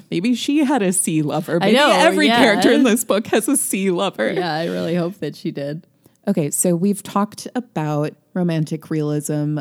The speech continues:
Speaker 1: a bit. Um, I do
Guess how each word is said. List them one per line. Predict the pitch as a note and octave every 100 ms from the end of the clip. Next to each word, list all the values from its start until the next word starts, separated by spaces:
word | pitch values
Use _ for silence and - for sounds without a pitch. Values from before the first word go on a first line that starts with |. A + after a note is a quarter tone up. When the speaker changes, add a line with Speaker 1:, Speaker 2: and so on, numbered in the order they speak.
| -
Speaker 1:
a |
bit. | D3+ D3 D#3 D3 C3+ - - - -
Um, | E3+ E3 D#3+ D#3 C#3+ F3+ F3+ -
I | E3+
do | D#3 F3+ F3+ F#3+ G#3 G#3+